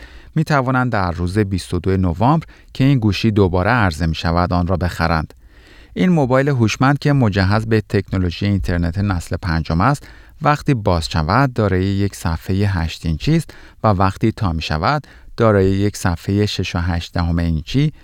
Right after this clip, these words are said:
و یک صفحهٔ شش و شش دهم اینچی است. هواوی اعلام کرده است تعداد محدودی از این گوشی‌ها را تولید کرده است، ولی تعداد دقیق را اعلام نکرده است.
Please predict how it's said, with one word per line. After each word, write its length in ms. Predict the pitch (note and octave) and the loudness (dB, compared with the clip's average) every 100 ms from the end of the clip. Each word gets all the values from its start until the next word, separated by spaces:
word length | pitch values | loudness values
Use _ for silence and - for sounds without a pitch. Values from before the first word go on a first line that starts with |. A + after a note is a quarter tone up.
| - | -6
و 120 | G#2 F#2+ | -2 0
یک 280 | F#2+ F#2+ | 0 -4
صفحهٔ 500 | - E2 E2 F#2 F#2+ | -4 -8 -4 -2 0
شش 300 | G2 - F2+ | -2 -4 -4
و 60 | F2+ | -4
شش 300 | - E2+ - | -4 -6 -6
دهم 300 | F#2 E2 E2 | -4 -2 -2
اینچی 460 | E2+ F2+ E2+ - A2+ | -2 0 -2 -2 -2
است. 160 | F2 - - - - - - - | -4 -10 -20 -20 -20 -20 -18 -2
هواوی 320 | D#3+ D3 D#3+ | 0 2 2
اعلام 240 | D#3 C#3 C#3+ | 2 2 0
کرده 300 | D3+ C#3 C#3 | -2 0 0
است 200 | C#3 - | -2 0
تعداد 320 | A2+ A2 A#2+ | 4 4 4
محدودی 580 | A#2 G2+ F2 - C3+ C3 | 2 2 2 0 0 2
از 200 | G2+ G2+ | 2 2
این 140 | F#2 | 0
گوشی‌ها 520 | F2 F2+ - F#2+ F2+ | 0 -4 -2 -2 0
را 140 | F#2 G2+ | 0 0
تولید 380 | - E2 A2+ - | -2 -2 -2 0
کرده 300 | C#3 C3+ D3 | 0 2 2
است، 200 | C#3+ - - - - D3+ | 0 -6 -20 -20 -6 -2
ولی 200 | E3 E3 | 0 0
تعداد 440 | - G2 F#2 F#2+ | 0 0 2 2
دقیق 640 | G2 G2+ E2+ - B2+ C#3 | 0 -2 -4 0 0 2
را 120 | A2 G2 | 0 0
اعلام 500 | E2+ D#2 E2 G2 A2 | 0 0 0 2 2
نکرده 460 | G#2 F2+ D#2+ D#2+ | 0 0 -2 0
است. 200 | D#2+ - | -2 -4